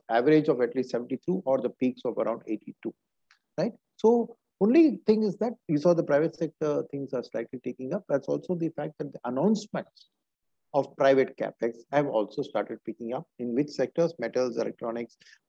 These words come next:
Part of these are driven by the P L I scheme. And hence, you can say that capex situation today, while it's not looking the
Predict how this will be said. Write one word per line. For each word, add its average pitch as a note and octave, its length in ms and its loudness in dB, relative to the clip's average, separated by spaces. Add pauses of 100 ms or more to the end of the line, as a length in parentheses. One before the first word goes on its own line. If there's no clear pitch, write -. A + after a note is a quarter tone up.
Part E3 180 6
of E3 160 4
these E3 240 2
are D3+ 100 6
driven B2 340 -4
by A#2+ 120 2
the A#2 120 -2
P A2+ 160 0
L A2 100 0
I A2 80 0
scheme. F#3+ 380 -2 (340)
And E3 260 2 (140)
hence, F3+ 380 4 (380)
you D#3+ 120 4
can D#3+ 220 4
say F#3+ 260 6
that E3+ 480 0
capex E3+ 360 2
situation C#3 720 -6
today, C#3 360 2 (260)
while D3 240 6
it's D#3 180 0
not E3 280 2
looking E3 440 -2
the D3 140 -2